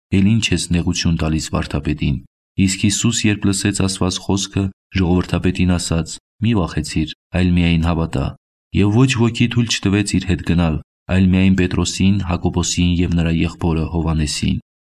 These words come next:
Հիսուս ժողովրդապետի տունը եկավ և տեսավ մի մեծ ամբոխ լացուկոծանողներ և աղմուկ աղաղակ։ Ապա ներս մտնելով նրանց ասաց.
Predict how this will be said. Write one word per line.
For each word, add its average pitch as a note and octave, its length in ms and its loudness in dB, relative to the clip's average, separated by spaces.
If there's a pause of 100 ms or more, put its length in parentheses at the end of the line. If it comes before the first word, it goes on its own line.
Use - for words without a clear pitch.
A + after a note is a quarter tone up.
Հիսուս A#2+ 400 2
ժողովրդապետի G#2 760 0
տունը F#2+ 280 2
եկավ F#2+ 400 0 (180)
և F#2+ 240 2
տեսավ G2 340 0
մի G#2+ 140 4
մեծ G#2+ 280 2
ամբոխ F#2+ 420 2 (100)
լացուկոծանողներ F2+ 1120 0 (160)
և F#2 300 2
աղմուկ F2 520 0
աղաղակ։ D#2 540 -4 (340)
Ապա F#2+ 220 2
ներս A2 260 2
մտնելով G2 540 2
նրանց F2+ 340 0
ասաց. D#2+ 360 -4